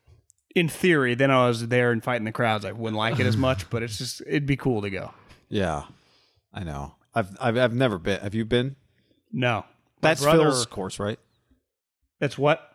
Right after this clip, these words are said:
Speaker 2: Isn't that like, isn't Phil Mickelson somehow connected to Torrey Pines?
Speaker 1: Yeah, I just think he kinda grew up in the area. He,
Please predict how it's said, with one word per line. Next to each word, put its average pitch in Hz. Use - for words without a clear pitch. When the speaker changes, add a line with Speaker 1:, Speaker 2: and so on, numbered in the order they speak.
Speaker 2:
Isn't 131
that 113
like, 104
isn't 113
Phil 120
Mickelson 113
somehow 107
connected 107
to 95
Torrey 107
Pines? 107
Speaker 1:
Yeah, 269
I 247
just 208
think 196
he 151
kinda 139
grew 135
up 127
in 123
the 117
area. 113
He, 107